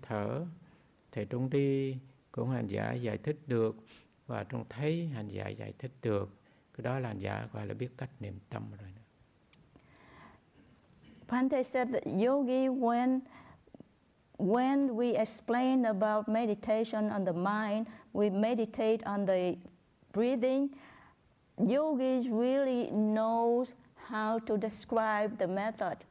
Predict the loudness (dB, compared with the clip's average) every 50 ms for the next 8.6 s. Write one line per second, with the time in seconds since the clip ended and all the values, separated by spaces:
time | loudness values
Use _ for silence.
0 | _ _ _ _ _ _ -20 -20 -4 0 2 4 4 4 2 2 0 -2 -6 -14
1 | -12 _ -2 0 2 2 2 2 2 0 0 0 2 2 2 2 2 2 0 -2
2 | -2 -4 -4 -2 -2 -2 -2 -2 -2 -2 -2 -4 -4 -4 -8 -10 -10 -8 -6 -6
3 | -6 -4 -4 -2 -2 0 0 0 0 0 -2 -2 0 0 0 0 0 -2 -8 -18
4 | -20 -20 -20 -20 _ _ _ _ _ _ _ _ _ _ _ _ _ _ _ _
5 | _ _ _ _ _ _ _ -20 -20 -20 -20 -20 -20 -20 -20 -20 -20 -20 -20 -20
6 | -20 -20 -20 -20 _ -20 _ _ _ -20 _ _ -20 -20 -20 -20 -20 -20 _ _
7 | -2 0 2 2 2 2 2 0 0 -2 -2 -2 -2 0 0 0 0 0 0 0
8 | -2 -2 -6 -10 -10 -8 -6 -4 -4 -4 -4 -6